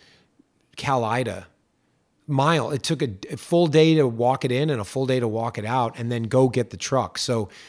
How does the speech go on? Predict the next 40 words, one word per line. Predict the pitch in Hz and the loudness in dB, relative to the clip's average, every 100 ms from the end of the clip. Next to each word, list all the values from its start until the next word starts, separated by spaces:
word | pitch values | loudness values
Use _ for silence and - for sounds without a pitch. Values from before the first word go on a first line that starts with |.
| - - | -12 -6
I | |
think | 110 156 | -2 0
the | 143 | -2
r-, | 110 107 113 123 | -2 -6 -8 -2
rescue | 135 135 - 113 | 0 0 0 -2
bill | 107 104 | -2 -4
ended | 104 101 | -4 -4
up | 104 - | -8 -8
being, | 117 110 | -8 -6
like, | 98 87 | -8 -10
fifteen | - 117 120 110 | -12 -8 -8 -8
thousand | 107 104 98 95 | -8 -8 -8 -8
dollars | 92 87 90 - - - | -8 -10 -14 -18 -20 -12
to | 113 | -8
get | 110 | -6
this | - - | -8 -10
truck | - 98 104 | -8 -8 -8
out | 95 | -10
of | |
the | 92 | -12
canyon, | - 101 92 90 _ _ | -12 -10 -12 -14 _ _
which | 113 113 | -8 -8
was | 92 - - - - - - _ _ _ _ _ _ _ _ | -8 -12 -18 -20 -20 -20 -20 _ _ _ _ _ _ _ _
not | 143 175 220 - | 2 4 4 2
totaled, | - 175 208 202 143 | 6 6 6 4 2
but | 117 - | 0 2
damn | 156 170 160 | 2 4 4
near | 147 | 2
close | - 139 131 | 2 0 0
to | - | -2
total. | 104 104 101 131 | -4 -2 -2 2
It | 165 | 4
was | 165 | 4
funny. | - 160 | 2 2
We | 143 151 | 2 0
did | 120 147 | 2 0
a | 127 | 2
mountain | 117 147 | 0 -2
bike | 139 139 139 | -2 0 2
ride, | 139 143 | 2 2